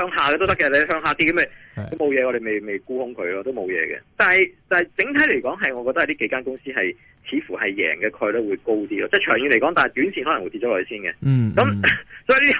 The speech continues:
Speaker 1: 好難，好難搞嘅。咁但係就算A M D咁，Nvidia 呢啲都好難搞。你睇，
Speaker 2: 係。
Speaker 1: 你睇用你傳統嘅會計，會計角度或者C F A嘅角度去睇咧，呢啲股票，哇，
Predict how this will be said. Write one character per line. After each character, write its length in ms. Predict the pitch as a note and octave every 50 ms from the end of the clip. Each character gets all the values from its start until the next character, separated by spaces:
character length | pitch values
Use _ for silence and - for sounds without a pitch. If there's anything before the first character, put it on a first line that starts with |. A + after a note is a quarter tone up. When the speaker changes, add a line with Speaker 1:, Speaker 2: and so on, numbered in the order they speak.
| -
Speaker 1:
好 140 | - - A#3
難， 280 | B3 F3 B2 A#2 A#2 - - - - - -
好 100 | - A3
難 220 | A#3+ D#3 A#2 A#2+
搞 100 | - B2 A2+ D3 G3
嘅。 140 | F#3 D#3+ D#3+
咁 100 | E3+ F#3+
但 140 | F3+ D3+ B2 A#2+
係 60 | B2
就 140 | B2 C3+ B2+
算 120 | D3+ D#3+
A 120 | D#3+ F#3 F#3
M 160 | F#3 F3+ F3+
D 100 | F3 F3 F3 E3
咁， 40 | C#3+ C#3+ D#3+
Nvidia 500 | E3 E3 E3 E3 E3 E3+ - A#2+ G2+ G2
呢 60 | -
啲 100 | F3 F#3
都 60 | F3+ F#3
好 120 | - D3+
難 160 | F3 C#3 G2+ G2+
搞。 200 | - G2 C3 D3+
你 60 | A#2+ G#2
睇， 20 | C3 F3 -
Speaker 2:
係。 40 | - A#2 - - -
Speaker 1:
你 80 | - F3
睇 140 | F#3 G3 A3
用 180 | A3+ G3 E3 - _ _ -
你 60 | F3
傳 340 | F3+ F3 - - B2+ A#2 A#2
統 180 | - C3 D3+ G#3
嘅 140 | A3+ F#3 D3
會 100 | C3 C3+
計， 300 | D3+ D3+ D3 D3 B2 B2+ C3+
會 80 | B2+ B2+
計 160 | C#3+ C3+ B2+
角 100 | - C3 B2+
度 160 | - B2 A#2
或 80 | A2+
者 100 | A#2 C3+ C#3+ -
C 80 | E3+ D#3+
F 160 | D#3 - F3
A 100 | D3 B2+
嘅 60 | -
角 80 | A#2+ A2
度 160 | A2+ A2 A2
去 80 | G#2+
睇 120 | - G2+ A2
咧， 100 | C3+ C3+
呢 60 | C3+
啲 200 | D#3 E3 E3 E3
股 100 | - C#3+
票， 180 | - D3+ B2 A2+
哇， 200 | B2 A#2 G#2